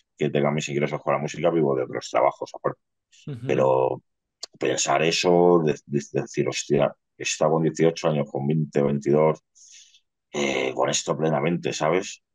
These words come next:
Speaker 1: ¿Sabes? Ahora, aunque sigamos haciendo música, pues ya te dedicas a otras cosas, ¿no? Pero antes yo, yo he estado muchísimos años con la música solo, pero muchísimos.
Speaker 2: Claro.
Speaker 1: ¿Sabes? Es, es, hostia, digo, "Hostia, está guay".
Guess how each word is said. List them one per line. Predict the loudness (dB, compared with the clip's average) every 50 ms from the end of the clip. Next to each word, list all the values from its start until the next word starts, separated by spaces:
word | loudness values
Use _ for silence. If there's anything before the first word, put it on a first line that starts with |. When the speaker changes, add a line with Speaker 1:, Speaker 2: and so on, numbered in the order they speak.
| _ _ _ _ _
Speaker 1:
¿Sabes? | -6 0 2 2 4 4
Ahora, | 4 6 6 6 6 6 4 2
aunque | -2 -4 -4 -4
sigamos | -2 0 2 0 0 0
haciendo | -2 -2 0 2 2 2
música, | 2 0 0 0 0 0 0
pues | 0 -2 -4 -2 0
ya | 2 2 2 0 -4 _ _ _ _ _ _ _ _ _ _ _ _ _ -2
te | 0 0 2
dedicas | 2 2 2 0 0 -2
a | -4
otras | -6 -6 -6
cosas, | -4 -6 -6 -4 -4 -4
¿no? | -4 -2
Pero | 0 0 0
antes | 0 0 0 0
yo, | 0 0 -2 -4 -12 _ _ _ _ -16 -10
yo | -4 -4
he | -4
estado | -2 -2 -2 0 0
muchísimos | 0 0 0 -2 -4 -2 -2 -2 0 -2 -2 -2 0
años | 0 2 0 0 -2
con | -4 -2 -2
la | -2
música | -2 -4 -4 -4 -4 -4
solo, | -4 -2 0 0 0 0 -4 _ _ _ _ _ _ -8
pero | -4 -4 -2
muchísimos. | -2 -4 -4 -4 -4 -4 -4 -6 -6 -8 -8 -10 -14 _ _ _ _ _ _ _ _ _ _ _ _ _ _ _ 0
Speaker 2:
Claro. | 2 2 2 0 -4 -8 -4
Speaker 1:
¿Sabes? | 0 0 0 0 -2 -4 -8 -10 -12 -12 -16 -10 -6
Es, | -4 -4 -4 -4
es, | -6 -4 -4 -4 -6 -8 -10 -10 -8 -8 -8 -8 -8
hostia, | -8 -8 -6 -2 0 0 0 2
digo, | 0 0 0 0
"Hostia, | -2 -2 -2 0 -2
está | -2 -2 -6 -6 -2 -2 0
guay". | 2 2 2 2